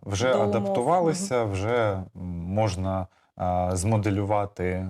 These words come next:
Speaker 1: а, поведінку і свої дії в пе-, в той чи іншій ситуації. Тому, в принципі, якось
Speaker 2: Мгм.
Speaker 1: це вже трохи так усталено, але працює.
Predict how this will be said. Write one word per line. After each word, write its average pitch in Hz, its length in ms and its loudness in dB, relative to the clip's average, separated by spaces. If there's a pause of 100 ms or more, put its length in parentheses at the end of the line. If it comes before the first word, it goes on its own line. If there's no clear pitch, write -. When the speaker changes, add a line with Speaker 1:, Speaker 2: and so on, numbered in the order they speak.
(120)
Speaker 1:
а, 90 380 -4 (200)
поведінку 101 960 -2
і 92 100 -4
свої 95 360 0
дії 95 460 0
в 90 480 -4
пе-, 101 180 0
в - 260 -10
той 104 220 0
чи - 180 -4
іншій 95 540 -4 (360)
ситуації. 117 960 -2
Тому, 104 480 -4
в 95 40 -14 (500)
принципі, 98 720 -2 (540)
якось 98 300 -2
Speaker 2:
Мгм. 101 80 -10
Speaker 1:
це 98 100 -8
вже 90 200 -4
трохи 110 380 -2
так 90 240 -6
усталено, 117 680 -4
але 90 140 -6
працює. - 400 -16